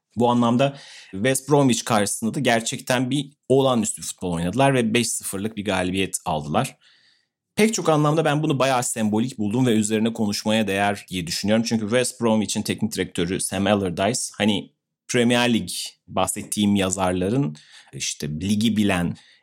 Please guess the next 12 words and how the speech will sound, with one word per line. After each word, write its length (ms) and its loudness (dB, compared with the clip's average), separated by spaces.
savunmayı 920 2
çok 260 -4
iyi 80 4
oynatan, 640 -2
tırnak 280 -2
içinde 200 0
haddini 400 2
bilen 200 2
futbolun 540 -2
üstadı 640 0
olarak 540 -2
adlandırılır. 880 -2